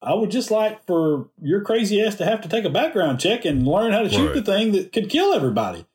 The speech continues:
Speaker 1: you know?
Speaker 2: <laughs> Right.
Speaker 1: And that doesn't fit on the bumper sticker, you know? Uh,
Speaker 2: Mm.
Speaker 1: but, uh, they, they've been,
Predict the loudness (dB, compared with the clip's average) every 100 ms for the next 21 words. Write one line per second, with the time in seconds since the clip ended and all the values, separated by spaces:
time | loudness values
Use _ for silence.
0 | _ -2 2 2 2 0 0 0 2 2
1 | 2 2 0 0 0 0 0 2 2 2
2 | 0 0 -2 -4 -10 -4 0 2 0 -2
3 | -8 -18 -4 0 2 2 2 0 0 -4
4 | -16 _ _ _ _ -8 -2 0 0 0
5 | 0 0 -2 0 0 0 -2 -6